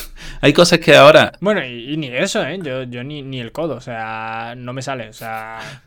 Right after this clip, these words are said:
Speaker 2: saludo con la manita y
Speaker 1: Yo no hago nada, o sea, lo del codito lo hice el otro día con mi amigo, pero no suelo hacerlo. Lo
Speaker 2: Sí, lo hacen medio de broma,
Speaker 1: Mm.
Speaker 2: pero no, es como que no me apetece tampoco.
Speaker 1: Ya, pero por ejemplo, lo de la mascarilla, eh, recuerdo los primeros días en los que yo salía y,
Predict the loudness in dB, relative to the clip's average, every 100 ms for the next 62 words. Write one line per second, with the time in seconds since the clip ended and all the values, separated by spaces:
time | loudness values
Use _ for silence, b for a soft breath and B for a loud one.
0 | _ _ -20 -16 -14 -12 -12 -12 -12 -10
1 | -8 -2 4 4 4 4 2 2 4 4
2 | 4 2 2 0 0 -2 -2 -4 -4 -4
3 | -4 -4 -4 -4 -4 -4 -6 -6 -8 -4
4 | -2 0 0 -2 B B B 2 4 4
5 | 2 -2 0 0 -2 -6 -4 -2 -2 -4
6 | -4 -4 -6 -6 -4 -2 -4 -10 -14 -14
7 | -16 -16 -16 -16 -16 -14 -12 -12 -12 -12
8 | -16 -18 -8 -4 -2 -2 -8 B B B
9 | 0 2 4 2 0 0 4 4 4 0
10 | -2 -4 -2 0 0 0 -4 -4 -4 -4
11 | -6 -4 -2 -2 -2 -4 -2 -2 -2 -2
12 | -2 -4 -6 -6 -4 -2 0 0 0 -2
13 | -4